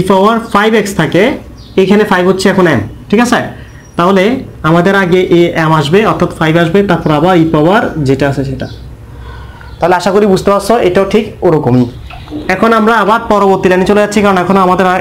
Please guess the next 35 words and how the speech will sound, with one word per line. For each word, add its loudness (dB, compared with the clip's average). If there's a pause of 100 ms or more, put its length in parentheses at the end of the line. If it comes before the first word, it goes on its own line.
(120)
এখনও 0
differentiation 2
রয়ে 4
গেছে। 0 (640)
তাহলে 0 (140)
e 2 (120)
power 2 (640)
ax, -4 (1500)
এই 2
টু 4
টাকে 0
ইচ্ছে 0
করলে 4
আগে 0 (100)
বাইরে 0
নিয়ে 0
চলে 2
আসতে -6
পারি, 2 (120)
two 4 (160)
e -8
power 2 (240)
ax, -4 (360)
তারপর 0
হচ্ছে -2 (120)
tan 0 (120)
x, -12 (1500)
এরপর 2
হচ্ছে 0
into 2 (120)
tan 0 (100)
x -8 (120)
কে 4 (220)
আবার 0 (100)
differentiation 2